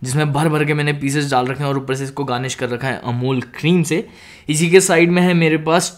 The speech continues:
chicken curry। आय हाय, क्या बेहतरीन लग रही है भाई ये इस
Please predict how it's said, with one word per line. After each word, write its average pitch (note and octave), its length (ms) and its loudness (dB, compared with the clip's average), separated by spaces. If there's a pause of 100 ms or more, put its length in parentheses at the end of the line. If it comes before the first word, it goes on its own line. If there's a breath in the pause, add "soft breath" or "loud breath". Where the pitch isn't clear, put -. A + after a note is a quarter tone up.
chicken E3+ 460 0 (220)
curry। B2+ 340 0
आय C3 200 -4
हाय, A#2+ 240 -6
क्या C3 220 -6 (160)
बेहतरीन C3 420 -4
लग B2 140 -6
रही A#2+ 120 -2
है A#2+ 80 0
भाई A#2+ 180 -4
ये B2+ 140 -2
इस B2 100 -2